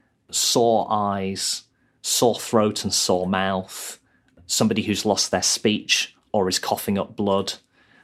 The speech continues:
for bad breath, toothache, speaking in your sleep, somebody who's lost their appetite, how to bring it back. You know, so there's, there's a whole,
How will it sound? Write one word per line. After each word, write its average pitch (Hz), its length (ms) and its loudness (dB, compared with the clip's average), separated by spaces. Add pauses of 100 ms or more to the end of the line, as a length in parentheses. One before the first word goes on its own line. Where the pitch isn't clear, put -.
(160)
for - 140 -2
bad 110 340 2
breath, - 600 0 (560)
toothache, 110 760 0 (400)
speaking 117 520 2
in 107 120 2
your 101 120 2
sleep, - 460 -2 (720)
somebody 107 480 2
who's 101 180 -2
lost 104 200 0
their 92 180 2
appetite, 107 500 -2
how 104 140 -2
to 95 120 -8
bring 98 200 0
it - 120 -8
back. - 360 0
You 117 80 6
know, 104 120 4
so 117 180 2
there's, 110 340 2 (500)
there's 127 240 4
a 120 60 2
whole, 120 440 2